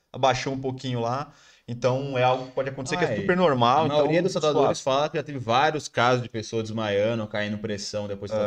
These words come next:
Speaker 2: tatuagem. Quando o cara tá sentado, deitado, quando levanta, dá aquela ziquezira e dá ruim.
Speaker 1: Sim.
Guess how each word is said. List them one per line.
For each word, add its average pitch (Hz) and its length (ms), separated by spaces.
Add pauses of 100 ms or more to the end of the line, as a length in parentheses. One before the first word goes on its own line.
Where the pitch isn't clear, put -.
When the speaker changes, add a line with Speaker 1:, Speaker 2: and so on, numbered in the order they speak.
Speaker 2:
tatuagem. 92 260
Quando 101 160
o - 20
cara 110 180
tá 120 120
sentado, 117 460
deitado, 107 340
quando 117 200
levanta, 120 560
dá 120 140
aquela 120 260
ziquezira 117 680
e 117 320 (320)
dá 95 120
ruim. 92 160
Speaker 1:
Sim. - 140